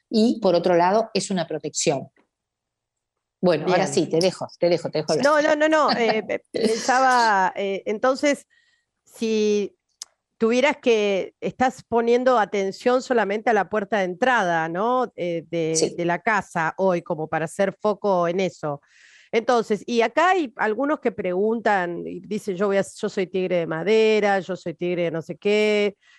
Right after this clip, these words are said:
Speaker 2: Digamos, a los que son tigres en este año, ¿qué les
Speaker 1: Sí.
Speaker 2: podés decir? Que, digamos, porque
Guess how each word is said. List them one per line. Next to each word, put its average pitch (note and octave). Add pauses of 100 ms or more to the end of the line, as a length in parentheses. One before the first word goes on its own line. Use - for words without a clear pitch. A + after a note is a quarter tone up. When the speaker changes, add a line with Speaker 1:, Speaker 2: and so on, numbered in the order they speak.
(100)
Speaker 2:
Digamos, G3
a G3+
los G3+
que G#3
son C4
tigres F3
en E3
este F#3
año, D#3+
¿qué G#3+
les A3
Speaker 1:
Sí. F3
Speaker 2:
podés E3+
decir? F3+
Que, D#3+
digamos, D#3+
porque E3